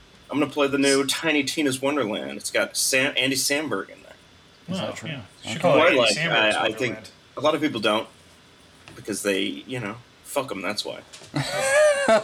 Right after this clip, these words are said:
Speaker 1: Wanda Sykes is in there, which is weird.
Speaker 2: Yeah.
Speaker 1: Wanda Sykes is in that game.
Speaker 3: Is the whole game just an episode of that show Wanda Does It, where she, like, does a job for a day?
Speaker 1: Is that a thing she did? I know she had a sitcom.
Speaker 3: She
Speaker 1: I,
Speaker 3: had
Speaker 1: I
Speaker 3: a,
Speaker 1: like
Speaker 3: she had a show on Comedy Central where she's like, "I'm gonna fly a plane.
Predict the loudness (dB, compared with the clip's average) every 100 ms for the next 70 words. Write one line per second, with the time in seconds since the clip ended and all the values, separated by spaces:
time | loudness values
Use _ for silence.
0 | 4 4 4 2 2 0 0 0 -2 0
1 | 0 2 0 0 0 0 0 2 2 0
2 | -4 -18 -20 -20 -20 -20 _ -20 -6 -4
3 | -4 -10 -8 -2 0 0 2 0 0 -2
4 | -2 -2 -2 -2 -4 -6 -14 -16 -6 -2
5 | 0 0 0 0 0 -2 -2 -2 -2 -4
6 | -4 -4 -4 -4 -2 -2 -2 -2 -2 -2
7 | -2 -2 -6 -6 -6 -4 -4 -6 -8 -8
8 | -8 -4 -4 -4 -6 -8 -8 -8 -6 -8
9 | -8 -8 -4 -2 -2 -6 -18 -20 -16 -8
10 | -2 0 0 0 -2 0 0 0 0 0
11 | 0 0 2 0 0 -2 -2 -2 -2 -6
12 | -16 -20 -20 -20 -2 2 4 6 6 6
13 | 4 2 2 2 0 -2 -2 -2 -4 -6
14 | -6 -6 -2 0 0 -2 -8 -2 2 2
15 | 0 -2 -2 -2